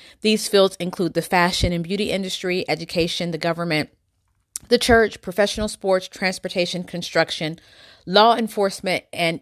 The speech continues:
even the medical community. These infiltrations of the previously mentioned fields are likened to the marine and leviathan spirits. Um, you could remember those words. I'm not going to go into that today, but please keep those in mind.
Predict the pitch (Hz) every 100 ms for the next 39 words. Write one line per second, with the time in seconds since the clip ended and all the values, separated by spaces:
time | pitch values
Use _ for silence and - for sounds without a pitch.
0 | - 254 269 277 254 247 240 185 180 180
1 | 185 - 190 180 - 170 165 156 147 -
2 | - _ _ _ _ _ _ _ _ _
3 | 240 269 269 - 294 285 277 - - 240
4 | - 170 143 156 - _ _ 185 170 185
5 | - 226 214 214 196 190 180 190 175 170
6 | 160 156 - 180 175 175 175 175 180 -
7 | 180 170 170 170 196 196 180 - 175 170
8 | 170 170 170 160 - 156 - - 170 147
9 | - - - _ - - - - - 160
10 | 156 156 - - 208 220 208 185 180 180
11 | 180 175 170 170 151 151 151 - 185 185
12 | - 190 170 180 156 233 302 277 240 180
13 | 165 - 175 160 165 170 - 240 220 -
14 | 196 - 170 160 160 156 147 -